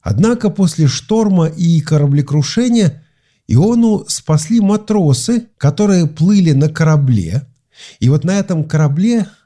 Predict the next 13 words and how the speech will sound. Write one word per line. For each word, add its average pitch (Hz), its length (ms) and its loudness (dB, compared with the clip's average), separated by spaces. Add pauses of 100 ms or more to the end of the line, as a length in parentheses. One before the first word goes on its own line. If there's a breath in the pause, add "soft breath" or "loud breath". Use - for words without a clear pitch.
(140)
на 170 200 2
корме 175 560 0
этого 120 300 0
корабля, 69 520 -10 (340 soft breath)
в - 140 -20
качестве 160 680 0
символа 156 760 0
этого 104 360 -2
корабля 160 480 0
была 160 240 0
установлена 156 800 0
большая 131 760 -2
рыба. 135 360 0